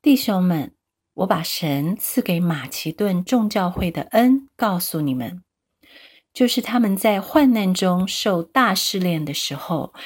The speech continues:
仍有满足的快乐，在极穷之间还格外显出他们乐捐的厚恩。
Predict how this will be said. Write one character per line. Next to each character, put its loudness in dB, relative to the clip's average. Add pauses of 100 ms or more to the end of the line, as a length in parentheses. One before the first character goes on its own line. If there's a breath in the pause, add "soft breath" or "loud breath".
(300 loud breath)
仍 4
有 2 (100)
满 -4
足 -12
的 -10
快 -6
乐， -6 (920 loud breath)
在 2
极 -2
穷 -2
之 -4
间 -2
还 -8
格 -2
外 0
显 -6
出 -8
他 -8
们 -4 (100)
乐 0
捐 -4
的 -8
厚 -2
恩。 -6